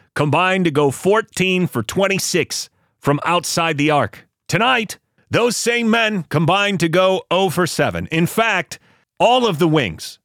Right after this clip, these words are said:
basically, Karis LeVert, George Niang, Dean Wade,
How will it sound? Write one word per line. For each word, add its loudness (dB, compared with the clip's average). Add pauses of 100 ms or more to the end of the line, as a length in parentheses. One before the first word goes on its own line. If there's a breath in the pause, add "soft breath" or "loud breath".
basically, -4
Karis -2
LeVert, 0 (260)
George 0
Niang, 0 (380)
Dean 2
Wade, 0